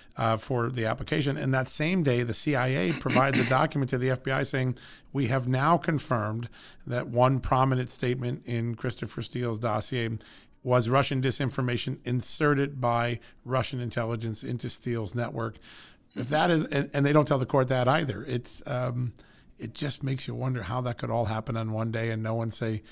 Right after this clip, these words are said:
"What are we doing here?" You have said before, and I, I thought this was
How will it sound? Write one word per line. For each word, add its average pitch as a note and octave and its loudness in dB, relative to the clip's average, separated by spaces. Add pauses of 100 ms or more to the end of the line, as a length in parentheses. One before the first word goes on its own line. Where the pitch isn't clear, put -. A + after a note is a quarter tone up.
(160)
"What G#3 2
are D#3+ 4
we A#2 2
doing D#3+ 4
here?" A2+ 0 (560)
You G3 8
have F#3 10
said D#3 2
before, C3 4
and A#2+ 2
I, B2 0
I C3+ 0
thought C3 0
this C3+ -6
was B2+ -2